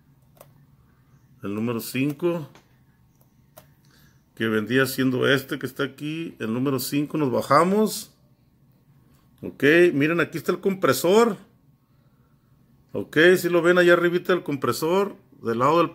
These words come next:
del driver side, del lado del chofer. Aquí está este sensor, donde corre este tubo aquí, aquí enfrentito. Está este sensor, y este sensor se va a llamar, que vendría siendo el número seis,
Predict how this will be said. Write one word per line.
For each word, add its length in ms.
del 160
driver 360
side, 320
del 140
lado 180
del 80
chofer. 560
Aquí 260
está 160
este 140
sensor, 520
donde 160
corre 220
este 180
tubo 320
aquí, 280
aquí 180
enfrentito. 800
Está 380
este 240
sensor, 640
y 80
este 140
sensor 340
se 80
va 120
a 40
llamar, 560
que 80
vendría 220
siendo 160
el 60
número 260
seis, 320